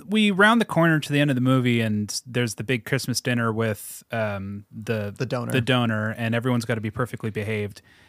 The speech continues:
Speaker 1: And that's when, you know, secrets are revealed and truths come out. And basically, Alison Brie discovers Mackenzie Davis and Case Two in a romantic embrace, and she's like, "Oh my God, they're a lesbian. I have to tell my parents." And I'm just like,
Speaker 2: Well,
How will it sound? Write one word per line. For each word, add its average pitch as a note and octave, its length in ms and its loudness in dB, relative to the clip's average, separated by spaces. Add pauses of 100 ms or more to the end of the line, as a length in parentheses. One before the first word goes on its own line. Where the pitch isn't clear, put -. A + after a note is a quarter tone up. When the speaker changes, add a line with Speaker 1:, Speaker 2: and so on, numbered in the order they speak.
(140)
Speaker 1:
And B2+ 140 0
that's C3 200 0
when, A#2 400 0
you A#2+ 100 -2
know, A2 120 0
secrets C#3+ 420 -4
are B2+ 80 0
revealed G#2+ 680 -2
and G#2 360 -6
truths B2 360 -2
come A2 160 -2
out. G2+ 460 -4 (100)
And A2 380 -2 (340)
basically, D#3+ 400 4
Alison C#3 360 4
Brie C3+ 540 2
discovers A#2+ 1000 0
Mackenzie A#2 380 -4
Davis A2+ 360 -4
and A2+ 80 -4
Case A2+ 260 -4
Two G#2+ 580 -4
in A2+ 140 -4
a G#2+ 360 -4
romantic A#2 400 -2
embrace, G#2+ 520 -4
and A2 140 -10
she's G#2+ 160 -8
like, G#2 160 -8
"Oh B2+ 140 -2
my A2+ 140 -2
God, C3 240 0
they're A2+ 100 0
a A2 40 0
lesbian. A#2 360 -2
I - 80 -8
have C3+ 220 -2
to A#2+ 80 -8
tell A#2+ 160 -6
my G2+ 100 -8
parents." A2 480 -8
And A2+ 80 -14
I'm B2+ 80 -6
just C3+ 140 -8
like, C#3 80 -6
Speaker 2:
Well, F#3 300 4